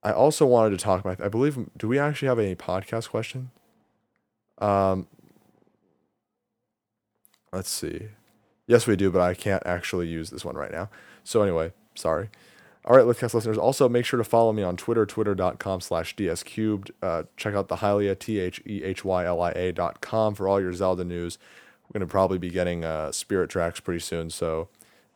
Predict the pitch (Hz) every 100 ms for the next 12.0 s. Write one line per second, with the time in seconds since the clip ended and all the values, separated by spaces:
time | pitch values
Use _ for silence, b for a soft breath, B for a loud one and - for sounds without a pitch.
0 | - 92 90 - 87 85 80 90 95 87
1 | 85 82 - _ _ - 87 82 85 80
2 | 78 55 - 110 _ _ _ - 80 -
3 | 85 85 80 80 82 82 82 95 90 87
4 | 82 95 90 90 87 85 87 85 85 95
5 | 104 92 104 95 90 87 85 85 82 90
6 | 85 82 82 85 - - 107 101 92 87
7 | 87 98 95 90 - 95 90 92 101 95
8 | 92 90 90 85 82 - B B B B
9 | B 135 156 120 95 87 85 92 82 -
10 | 85 - - - 78 - - _ 90 85
11 | 82 78 - 82 85 85 95 - 87 85